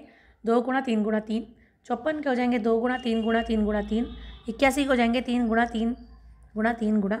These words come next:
तीन। तो मसा हो जाएगा तीन गुणा तीन बराबर नौ। तो ये हमने पाँच प्रश्न देख लिए हैं मस से संबंधित कक्षा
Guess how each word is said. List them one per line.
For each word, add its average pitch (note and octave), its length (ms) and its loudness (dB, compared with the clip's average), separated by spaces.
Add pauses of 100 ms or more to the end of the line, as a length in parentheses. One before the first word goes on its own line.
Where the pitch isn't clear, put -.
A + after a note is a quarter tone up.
(180)
तीन। F#3 160 -4 (440)
तो G#3 40 -4
मसा B3+ 240 2
हो B3+ 60 4
जाएगा A#3+ 280 4
तीन A3 260 -2
गुणा G3+ 180 2
तीन G#3+ 220 -4
बराबर G3 340 -2 (160)
नौ। F#3+ 140 -2
तो - 540 -10
ये A3+ 100 4
हमने G#3+ 260 4
पाँच G#3 180 0
प्रश्न G#3+ 280 -2
देख G3+ 200 0
लिए G#3+ 220 0
हैं A#3 200 -2 (2250)
मस D4+ 240 2
से B3+ 80 -2
संबंधित A3+ 600 0 (500)
कक्षा - 380 -2